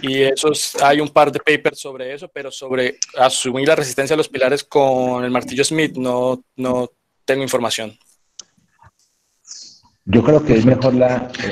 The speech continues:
Speaker 2: la medición directa, Oscar Jaime, que es lo que le está haciendo mediante, eh, deformaciones in situ, y de hecho, fíjate que él está teniendo un grave problema y es porque se le está embombando el piso,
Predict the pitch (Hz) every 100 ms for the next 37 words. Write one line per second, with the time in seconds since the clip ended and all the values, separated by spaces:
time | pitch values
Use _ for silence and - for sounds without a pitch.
0 | - 98 98 104 - 107 104 120 120 -
1 | 117 110 107 104 101 98 98 - 95 95
2 | 98 110 110 104 101 92 92 107 101 117
3 | 110 101 107 107 - _ - 101 95 95
4 | 92 92 - 92 90 90 82 - - -
5 | 87 85 95 98 92 90 - 107 110 123
6 | 123 127 110 104 127 - _ _ 101 98
7 | 95 95 127 120 120 117 113 104 98 110
8 | 110 107 113 113 117 113 117 113 113 104
9 | 98 98 110 117 110 110 110 - 101 92
10 | 98 98 92 - 95 107 110 113 107 113
11 | 110 139 113 -